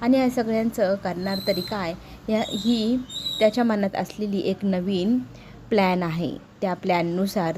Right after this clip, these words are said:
तो अर्णव राज शिर्के म्हणजे एएसआर असं बनून तिथे जाणार.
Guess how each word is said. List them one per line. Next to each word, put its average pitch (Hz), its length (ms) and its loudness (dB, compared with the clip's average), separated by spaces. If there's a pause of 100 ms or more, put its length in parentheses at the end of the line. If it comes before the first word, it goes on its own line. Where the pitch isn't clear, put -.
तो 220 260 2
अर्णव 202 500 2 (260)
राज 170 320 0
शिर्के 185 520 -2
म्हणजे 180 300 -2 (100)
एएसआर 190 880 -4 (160)
असं 185 260 -2
बनून 180 260 0
तिथे 175 240 -4
जाणार. 165 420 0